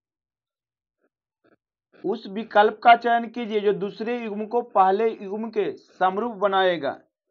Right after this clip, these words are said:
ग्रीगर मेंडल, जीव विज्ञान, तो एंटोइन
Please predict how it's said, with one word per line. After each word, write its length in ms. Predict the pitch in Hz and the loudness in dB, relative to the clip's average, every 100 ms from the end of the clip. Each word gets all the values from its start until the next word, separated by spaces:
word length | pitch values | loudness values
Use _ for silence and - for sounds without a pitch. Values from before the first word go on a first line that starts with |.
| _ _ _ | _ _ _
ग्रीगर 500 | 127 160 196 226 247 | -10 -6 -2 0 0
मेंडल, 520 | 226 214 214 220 170 143 | 0 -4 0 0 0 -4
जीव 280 | 139 185 233 | -10 -8 -6
विज्ञान, 520 | 214 214 180 120 82 _ _ _ _ - | -6 -2 -2 -2 -6 _ _ _ _ -14
तो 60 | 151 _ _ _ _ 160 | -14 _ _ _ _ -10
एंटोइन 640 | 170 175 196 208 240 | -8 -2 2 4 2